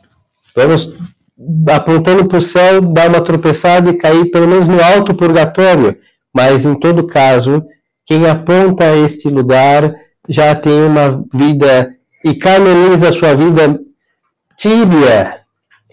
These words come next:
um catolicismo mais ou menos, e acha que ali consertará, se consertará as coisas, mas não. Quem vive para o purgatório normalmente não alcança a eternidade com Deus. A divina justiça,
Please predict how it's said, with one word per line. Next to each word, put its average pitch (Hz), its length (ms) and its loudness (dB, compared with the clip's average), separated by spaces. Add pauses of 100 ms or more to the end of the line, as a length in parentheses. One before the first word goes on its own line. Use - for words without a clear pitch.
(300)
um 131 140 -2
catolicismo 165 920 0
mais 165 300 2
ou 175 100 2
menos, 196 680 2
e 165 140 2
acha 160 400 2
que 170 340 -2
ali 156 280 0
consertará, 139 640 -2
se - 440 -10
consertará 131 520 -2
as 123 80 -4
coisas, 202 280 0
mas 202 240 0
não. 131 240 0 (240)
Quem 214 180 0
vive 160 360 0
para 151 140 0
o 139 60 -2
purgatório 139 880 0
normalmente 151 560 0
não 143 300 2
alcança 127 400 -2
a 139 40 0
eternidade 123 680 0
com 127 180 -4
Deus. - 520 -8 (1400)
A 160 100 0
divina 233 400 2
justiça, 196 720 0